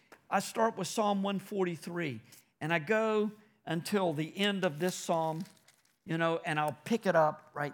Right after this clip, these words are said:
there the next day. But I, I try to do this every day. I don't do it every day, but I do it a lot of days. And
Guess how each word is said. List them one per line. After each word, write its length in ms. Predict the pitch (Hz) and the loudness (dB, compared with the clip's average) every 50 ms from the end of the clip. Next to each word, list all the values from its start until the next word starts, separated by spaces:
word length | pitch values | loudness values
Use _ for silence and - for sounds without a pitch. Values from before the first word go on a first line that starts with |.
| 135 123 | -4 -2
there 200 | 147 139 135 131 | -2 -2 -2 -2
the 100 | 123 135 | -4 -6
next 340 | 139 143 131 - - - | -6 -6 -8 -10 -12 -12
day. 200 | - 143 127 120 113 | -10 -8 -8 -8 -8
But 120 | - 147 | -8 -6
I, 200 | 170 180 175 175 - - - | -6 -6 -6 -6 -8 -4 -2
I 120 | 180 180 180 - - | -2 -2 -2 -6 -16
try 280 | - - 226 220 254 | -10 -4 -4 -2 -2
to 100 | 240 226 | -2 -4
do 180 | 214 190 202 190 | -6 -6 -6 -4
this 240 | 165 170 147 - - - | -4 -6 -6 -8 -8 -6
every 180 | - 156 143 151 | -6 -6 -6 -6
day. 140 | 131 127 123 | -6 -6 -6
I 40 | 127 | -6
don't 280 | 135 175 185 190 - 156 | -4 -6 -6 -6 -6 -8
do 180 | 185 190 185 | -6 -4 -4
it 80 | 190 180 | -4 -2
every 260 | 180 180 175 185 175 | -4 -4 -4 -6 -8
day, 320 | 156 180 175 180 185 180 - _ _ _ _ _ _ _ _ _ _ - _ _ | -6 -6 -6 -6 -8 -10 -12 _ _ _ _ _ _ _ _ _ _ -20 _ _
but 140 | - 160 156 | -2 0 2
I 160 | 156 156 156 | 2 2 0
do 340 | 143 123 113 165 170 160 156 | -2 -6 -6 -6 -4 -2 -2
it 140 | 151 147 147 - _ _ _ _ _ _ _ _ _ _ _ - | -4 -6 -6 -14 _ _ _ _ _ _ _ _ _ _ _ -8
a 60 | 151 | -6
lot 340 | 147 147 151 165 170 175 165 | -4 -2 0 2 2 2 2
of 160 | 156 123 104 | 0 -4 -6
days. 540 | - - 123 113 113 113 101 - - - - _ _ _ _ _ _ _ _ - | -8 -8 -8 -8 -10 -12 -16 -16 -18 -18 -20 _ _ _ _ _ _ _ _ -2
And 360 | 180 180 180 180 175 175 | 0 2 2 2 0 -4